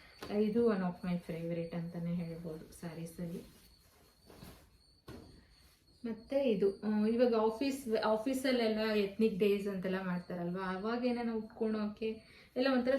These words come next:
ಸಿಂಪಲ್, ಆ, ಎಲಿಗೆಂಟ್ ಲುಕ್ ರೇಷ್ಮೆ ಸೀರೆಗಳು ಈ ಥರ ಬರುತ್ತೆ. ಇದನ್ನ ನಾವು ಲೈಕ್ ಐ ಎ ಎಸ್ ಓದಿರೋರು ಉಟ್ಕೊಳ್ತಾರಲ್ವ, ಅಂದ್ರೆ ಈ ಡಿ ಸಿ ಎಲ್ಲ ಉಟ್ಕೊಳ್ಳೋ ಸೀರೆ ಅಂತ ರೇಗಿಸ್ತಾ ಇರ್ತಾರೆ ಈ ಸೀರೆನ.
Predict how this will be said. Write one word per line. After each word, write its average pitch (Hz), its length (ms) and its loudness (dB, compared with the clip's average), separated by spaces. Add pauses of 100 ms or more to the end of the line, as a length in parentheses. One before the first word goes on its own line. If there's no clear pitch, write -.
ಸಿಂಪಲ್, 240 680 4
ಆ, 202 160 -4
ಎಲಿಗೆಂಟ್ 240 560 4
ಲುಕ್ 233 300 0
ರೇಷ್ಮೆ 202 480 0
ಸೀರೆಗಳು 196 420 -2
ಈ 196 100 -2
ಥರ 185 220 -4
ಬರುತ್ತೆ. 175 680 -6 (180)
ಇದನ್ನ 214 320 2
ನಾವು 196 800 2
ಲೈಕ್ 175 360 -2 (680)
ಐ 202 140 2
ಎ 208 140 8
ಎಸ್ 202 280 2 (880)
ಓದಿರೋರು 208 500 2
ಉಟ್ಕೊಳ್ತಾರಲ್ವ, 185 720 -4
ಅಂದ್ರೆ 180 560 -6 (140)
ಈ 190 100 2
ಡಿ 226 180 8
ಸಿ 247 140 0
ಎಲ್ಲ 226 200 10
ಉಟ್ಕೊಳ್ಳೋ 214 400 4
ಸೀರೆ 208 320 4
ಅಂತ 185 200 -2
ರೇಗಿಸ್ತಾ 190 460 0
ಇರ್ತಾರೆ 170 360 -4
ಈ - 20 -2
ಸೀರೆನ. 175 340 -2